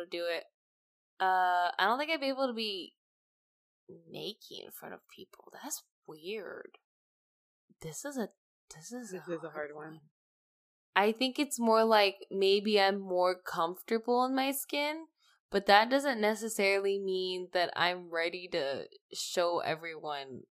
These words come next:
Speaker 1: what's
Speaker 2: Oh, I was just
Speaker 1: happening
Speaker 2: thinking
Speaker 1: underneath
Speaker 2: that
Speaker 1: these
Speaker 2: you're
Speaker 1: clothes.
Speaker 2: more open to it. Like, I feel like you're more bolder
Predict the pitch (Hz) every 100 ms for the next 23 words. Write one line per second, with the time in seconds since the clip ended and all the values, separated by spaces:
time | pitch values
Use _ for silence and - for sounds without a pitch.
0 | _ _ - 160 170 214 214 190 220 285
1 | 330 339 - 214 214 240 254 254 240 208
2 | 180 190 202 233 247 262 262 175 175 190
3 | 226 208 185 175 170 170 180 - 196 208
4 | 202 185 185 196 196 185 185 175 - _
5 | _ _ - 175 165 170 202 208 247 269
6 | 294